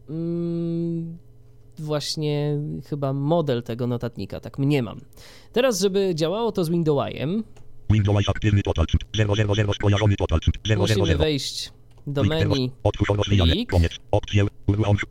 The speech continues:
Speaker 2: wybór monitora brajlowskiego,
Speaker 1: Wybór
Speaker 2: wybrano.
Speaker 1: monitora
Speaker 2: Menu zamknięte,
Speaker 1: brajlowskiego.
Speaker 2: monitory brajlowskie,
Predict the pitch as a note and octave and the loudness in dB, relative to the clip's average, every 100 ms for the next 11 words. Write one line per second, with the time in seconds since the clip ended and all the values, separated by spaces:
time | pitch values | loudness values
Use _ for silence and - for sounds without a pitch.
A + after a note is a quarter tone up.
0 | - G#2+ G#2 G#2 G2+ G#2+ G#2 G2+ G2+ G2+ | -2 0 2 2 2 0 0 2 2 0
1 | - F#2 F2 - F3 G2 A2+ D#3 D3 C#3 | 0 2 2 2 2 4 2 0 0 0
2 | C#3+ C3+ B2+ A#2+ A2 G#2 G#2 A2 F#2+ D#2+ | 0 0 0 2 4 4 2 2 2 2
3 | D3 G#2 G2+ A2 G#2 G#2 G2+ F#2+ - - | 0 2 2 2 0 2 2 0 0 0